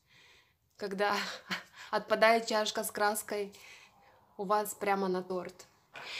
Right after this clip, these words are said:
Есть болт для регулировки давления. У нас есть педаль,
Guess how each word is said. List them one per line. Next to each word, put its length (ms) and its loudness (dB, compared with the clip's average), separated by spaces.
Есть 640 8
болт 500 12
для 280 12
регулировки 720 10
давления. 720 4
У 40 6
нас 280 10
есть 360 6
педаль, 560 10